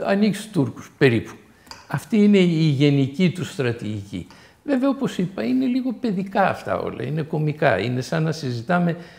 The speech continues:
στην πρώτη δημοτικού, ε, ενός σχολείου το Α, Β, Γ, Δ. Ε, ε, τι να πω, είναι λίγο κωμικά.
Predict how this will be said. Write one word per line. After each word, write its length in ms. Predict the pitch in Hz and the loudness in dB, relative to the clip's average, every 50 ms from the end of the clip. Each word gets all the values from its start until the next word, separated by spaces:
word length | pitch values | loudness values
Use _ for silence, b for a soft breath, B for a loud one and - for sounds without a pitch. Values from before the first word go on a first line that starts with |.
| B B B _ | B B B _
στην 300 | - - - 139 120 120 | -18 -6 -4 -4 0 2
πρώτη 320 | 143 156 180 185 185 160 | 4 6 6 6 4 2
δημοτικού, 1040 | 143 143 139 131 131 123 120 - 107 101 - 180 185 180 196 220 220 - - - - - - - - 214 190 165 170 - 151 151 156 | 0 2 2 2 2 0 0 -4 -8 -8 -2 0 0 2 2 0 0 -2 -4 -8 -12 -18 -20 -18 -14 -10 -6 -4 -4 -2 -2 -2 0
ε, 40 | 151 | 0
ενός 200 | 143 147 143 127 | 0 0 -2 -2
σχολείου 1000 | - - 127 120 117 127 151 180 208 233 226 220 220 214 202 196 190 190 185 - - | -2 -2 -2 0 0 2 2 2 2 2 0 0 0 0 0 0 0 -2 -2 -4 -2
το 160 | - 175 170 | 0 4 4
Α, 80 | 185 208 | 4 4
Β, 280 | 190 - 170 156 151 | 2 0 -2 -2 0
Γ, 460 | 190 190 - 170 156 185 196 190 185 160 | -2 0 0 0 0 2 0 0 0 2
Δ. 60 | 135 | 2
Ε, 140 | 135 110 95 - - - - - b b b b b b b b b b _ _ _ - - - - - _ _ _ | 2 0 0 -2 -6 -8 -8 -10 b b b b b b b b b b _ _ _ -14 -14 -14 -14 -20 _ _ _
ε, 220 | - - - 190 190 175 165 160 160 - | -12 -8 -4 -4 -2 -2 -4 -4 -6 -4
τι 120 | - 180 | -2 0
να 140 | 135 110 92 | 0 0 -2
πω, 300 | - - 92 92 92 - | -4 -6 -6 -6 -4 -4
είναι 200 | 143 185 175 170 | -2 -2 0 0
λίγο 260 | 170 160 180 185 180 | 0 0 0 0 -2
κωμικά. 720 | 165 - 175 151 135 120 - - 92 87 85 - - - - | -2 -2 -2 -2 0 -2 -2 -2 -2 -2 -2 -4 -8 -16 -20